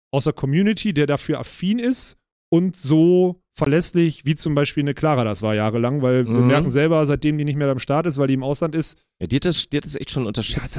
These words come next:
Speaker 2: sehr gut
Speaker 1: ist
Speaker 2: gemacht, muss man
Speaker 1: erschreckend
Speaker 2: sagen.
Speaker 1: gut gemacht. Das
Speaker 2: Ja,
Speaker 1: fällt
Speaker 2: das
Speaker 1: erst
Speaker 2: stimmt.
Speaker 1: jetzt auf, wo sie weg ist. Das heißt,
Speaker 2: Ja.
Speaker 1: wir hatten das Glück, dass wir von Anfang an jemanden hatten, der die wirklich so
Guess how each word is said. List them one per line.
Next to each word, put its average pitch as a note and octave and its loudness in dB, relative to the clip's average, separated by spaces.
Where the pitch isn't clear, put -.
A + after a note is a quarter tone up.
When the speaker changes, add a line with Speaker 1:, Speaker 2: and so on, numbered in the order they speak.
Speaker 2:
sehr A#2 2
gut G2+ -2
Speaker 1:
ist - -16
Speaker 2:
gemacht, B2 0
muss - -2
man - -4
Speaker 1:
erschreckend E3 0
Speaker 2:
sagen. D3 0
Speaker 1:
gut C#3+ -2
gemacht. C#3 0
Das D#3+ 2
Speaker 2:
Ja, F3 2
Speaker 1:
fällt F3+ 4
Speaker 2:
das F3 2
Speaker 1:
erst C3+ 4
Speaker 2:
stimmt. F3 4
Speaker 1:
jetzt - -4
auf, E3 2
wo D#3 2
sie C#3+ 2
weg F#3 0
ist. D3+ 0
Das C3+ -2
heißt, D3+ 2
Speaker 2:
Ja. D3 4
Speaker 1:
wir D#3 2
hatten D#3 -2
das C#3+ 0
Glück, E3 0
dass C#3 0
wir D3 0
von C#3+ -4
Anfang F#3+ -2
an F3 0
jemanden D#3+ 0
hatten, D3+ -2
der C3 2
die C3+ 0
wirklich C#3 0
so A3+ 2